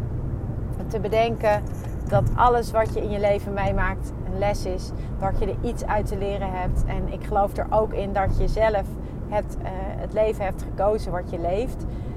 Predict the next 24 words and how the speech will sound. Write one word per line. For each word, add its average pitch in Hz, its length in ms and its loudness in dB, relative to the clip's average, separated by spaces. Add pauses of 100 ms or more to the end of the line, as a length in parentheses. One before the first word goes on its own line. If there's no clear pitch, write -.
(100)
En 202 160 -2
dat 196 140 -4
wil 196 140 -2
niet 202 160 -4
zeggen 208 300 -2
dat 190 220 -2
je, 185 320 0 (380)
eh, 180 80 -4 (160)
dat - 220 -2
je 180 120 0 (680)
alle 208 280 4
uitdagingen 196 680 2
ook, 196 220 2
eh, 185 760 0
ehm, 175 120 -2 (880)
dat 185 200 0
je 226 60 -2
die 185 180 2
ook 190 100 -4
van 196 140 -2
tevoren 202 400 0
al 185 120 2
bedacht 196 360 0
had. 196 320 -2